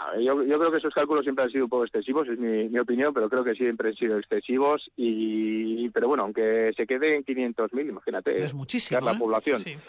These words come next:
Speaker 1: aunque sea, y este año además toca de alguna manera muy encadenado, porque el seis y el siete, ya por ser el seis y el siete ya habrá mucha gente, el viernes por ser viernes, el sábado, porque es ya fin de semana, entonces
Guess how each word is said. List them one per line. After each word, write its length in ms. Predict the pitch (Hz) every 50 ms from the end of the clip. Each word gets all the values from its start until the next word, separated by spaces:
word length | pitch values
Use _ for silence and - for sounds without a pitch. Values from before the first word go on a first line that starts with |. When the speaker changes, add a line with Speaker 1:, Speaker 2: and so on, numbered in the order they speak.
| - - -
Speaker 1:
aunque 280 | - 107 113 104 110 104
sea, 140 | - 139 131 - -
y 100 | 120 127
este 160 | 127 - 151
año 140 | 151 160 151
además 240 | 147 147 151 135 -
toca 380 | - 156 131 - 139 131 127 - _ - - - - - -
de 60 | 113
alguna 200 | 117 127 131 131
manera 220 | 131 135 139 123
muy 160 | 110 120 135 139
encadenado, 440 | 127 123 - 113 113 120 139 147
porque 200 | - 113 104 104
el 120 | 104 104 101 -
seis 240 | - 127 131 123 131
y 60 | 123
el 120 | 120 113 - -
siete, 440 | - 143 143 131 - 90 87 - 98 101
ya 140 | 98 113 117 113
por 180 | 113 110 -
ser 120 | - 123 123
el 100 | 120 113
seis 160 | 139 123 127
y 40 | 123
el 120 | 127 123
siete 180 | 143 135 120 117
ya 100 | 110 110
habrá 180 | 117 120 120
mucha 340 | 120 123 131 127 - 139 147
gente, 340 | - 165 165 165 170 165 - -
el 120 | 113 113
viernes 320 | 113 135 139 135 131 120 -
por 160 | - 123 123
ser 160 | - 127 127
viernes, 280 | 135 147 147 151 143 -
el 140 | 110 107 -
sábado, 320 | - 139 135 131 113 107 98
porque 220 | 101 98 107 113 127
es 60 | 127
ya 120 | 131 131
fin 140 | - 139 135
de 120 | 139 143 -
semana, 280 | 151 143 147 147 160
entonces 320 | 165 151 147 139 151 160